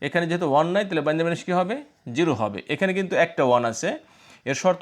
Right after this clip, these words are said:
হলো যে কোনো একটা ইনপুটের মান ওয়ান হইলেই আউটপুট ওয়ান, একটা ওয়ান হইলেই, তাহলে এখানে একটা ওয়ান আছে, তাহলে আউটপুট কত হবে? ওয়ান হবে।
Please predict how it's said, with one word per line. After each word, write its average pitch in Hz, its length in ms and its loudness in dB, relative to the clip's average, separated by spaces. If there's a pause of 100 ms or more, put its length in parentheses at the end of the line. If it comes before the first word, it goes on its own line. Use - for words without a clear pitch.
হলো 180 100 2 (140)
যে 170 180 0
কোনো 190 120 0 (100)
একটা 180 160 -2 (140)
ইনপুটের 165 320 -4
মান 170 180 0
ওয়ান 151 200 2
হইলেই 165 320 2
আউটপুট 180 340 -2 (300)
ওয়ান, 123 160 4 (200)
একটা 156 180 0
ওয়ান 151 140 6
হইলেই, 113 220 0
তাহলে 147 180 -2
এখানে 160 180 0
একটা 160 120 -2
ওয়ান 156 180 6
আছে, 147 140 -6 (380)
তাহলে 127 160 2
আউটপুট 147 240 0
কত 156 80 -2 (100)
হবে? 143 160 -2 (340)
ওয়ান 147 220 4
হবে। 147 200 0